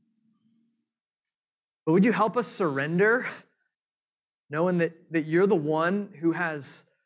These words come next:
the right vision for what it means for us to have a fulfilling life in the first place?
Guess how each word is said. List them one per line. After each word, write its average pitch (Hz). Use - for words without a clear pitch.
the 156
right 160
vision 180
for 170
what 160
it 156
means 165
for 165
us 151
to -
have 147
a 202
fulfilling 170
life 156
in 139
the 117
first -
place? -